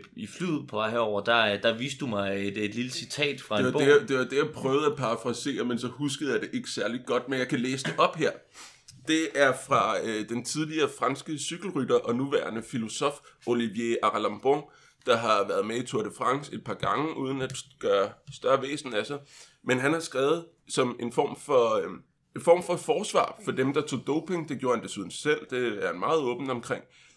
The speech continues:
Speaker 2: At, øh, det kan man ikke bebrejde dem, fordi de vil bare opnå noget mere. Og der sammenligner han det med den, øh, italienske helgen Padre Pio, som oplevede det,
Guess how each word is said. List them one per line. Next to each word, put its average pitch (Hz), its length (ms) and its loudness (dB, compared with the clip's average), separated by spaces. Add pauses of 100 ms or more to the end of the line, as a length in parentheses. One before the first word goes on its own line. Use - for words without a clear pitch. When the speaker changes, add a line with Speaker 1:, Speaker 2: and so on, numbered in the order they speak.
(160)
Speaker 2:
At, 120 280 4
øh, 120 280 2 (120)
det 147 100 0
kan 170 140 0
man - 120 -2
ikke 139 240 -2
bebrejde 156 400 0
dem, 127 180 -4
fordi 123 260 -10
de 123 180 -6
vil 117 200 -4
bare 117 200 4
opnå 127 440 0
noget 101 240 -4
mere. 95 280 -6 (480)
Og 117 80 -2
der 147 100 0
sammenligner 151 540 0
han 120 240 -4
det 117 80 -2
med 113 280 -2
den, 104 320 -6
øh, 90 220 -4
italienske 135 680 -6
helgen 147 580 -4
Padre 113 340 -6 (140)
Pio, 143 320 -6 (420)
som 120 340 0
oplevede 147 640 2
det, 123 160 -6